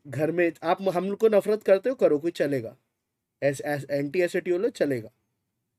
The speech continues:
but एक बार अपनी मम्मी, सिस्टर, किसी को दिखाना और उनका ओपिनियन लेना कि मम्मी या मेरी बहन या आपकी गर्लफ्रेंड, उससे पूछना कि how true is this guy, ठीक है?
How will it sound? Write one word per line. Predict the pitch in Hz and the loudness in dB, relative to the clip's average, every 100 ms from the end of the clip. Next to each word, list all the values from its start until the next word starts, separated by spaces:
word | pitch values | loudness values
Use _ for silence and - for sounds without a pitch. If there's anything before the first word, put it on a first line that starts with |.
| _ _ _ - | _ _ _ 2
but | 190 | 6
एक | 214 | 8
बार | 226 | 8
अपनी | 226 214 | 6 4
मम्मी, | 190 175 180 196 202 | 2 2 0 0 -2
सिस्टर, | - 180 - 190 190 | -4 -6 0 2 2
किसी | 190 208 | -4 -4
को | 208 | -2
दिखाना | 156 - 151 147 120 120 - | -2 -4 -4 -4 -6 -12 -6
और | 170 | -4
उनका | 175 190 | 0 0
ओपिनियन | 180 180 180 190 | 0 0 -4 -2
लेना | 151 139 | 0 0
कि | 143 151 | -2 -4
मम्मी | 143 156 190 185 _ _ _ _ _ _ _ _ _ _ _ _ _ _ _ _ _ _ _ - | -4 -4 -6 -8 _ _ _ _ _ _ _ _ _ _ _ _ _ _ _ _ _ _ _ -6
या | 156 156 | -2 0
मेरी | 151 151 | 0 -2
बहन | 139 147 170 175 - _ _ _ _ - | 0 2 2 0 -8 _ _ _ _ -2
या | 139 139 | 0 2
आपकी | 135 156 | -2 -2
गर्लफ्रेंड, | 139 143 156 190 | 0 0 0 -6
उससे | 175 180 | -4 -6
पूछना | 175 165 185 175 | -6 -6 -4 -4
कि | 175 | -4
how | 135 143 180 | -2 2 2
true | - 160 180 | 0 -2 2
is | 175 147 | 2 0
this | 156 135 | -8 -6
guy, | 120 104 - _ _ _ _ _ _ _ _ _ _ _ _ _ _ _ _ _ _ _ _ _ _ _ _ _ _ _ - | -6 -6 -14 _ _ _ _ _ _ _ _ _ _ _ _ _ _ _ _ _ _ _ _ _ _ _ _ _ _ _ -12
ठीक | 131 | -4
है? | 180 170 | -2 -4